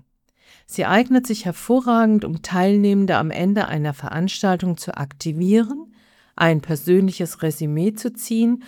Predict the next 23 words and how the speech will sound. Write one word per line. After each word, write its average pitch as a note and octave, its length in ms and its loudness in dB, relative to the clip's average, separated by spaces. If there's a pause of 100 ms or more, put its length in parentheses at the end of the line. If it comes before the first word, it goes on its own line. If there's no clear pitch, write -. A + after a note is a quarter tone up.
(180)
und A3 180 0
dir A#3 140 2
zugleich G3+ 720 -2 (300)
wertvolles D#3+ 840 -2
Feedback - 560 -4
zu - 140 -12
geben. - 580 -10 (680)
Die G#3 180 -2
Idee A#3 280 2
hinter F#3 340 2
der D3+ 160 -6
Methode. - 540 -12 (720)
Vielleicht B3 380 4
kennst C4+ 320 0
du B3+ 60 0
das F#3 180 -6
Spiel G#3 320 4
noch G3+ 180 2
aus F#3 160 -2
deiner D#3 300 -2
Kindheit G#3 680 0
von E3 180 0
langen E3 540 2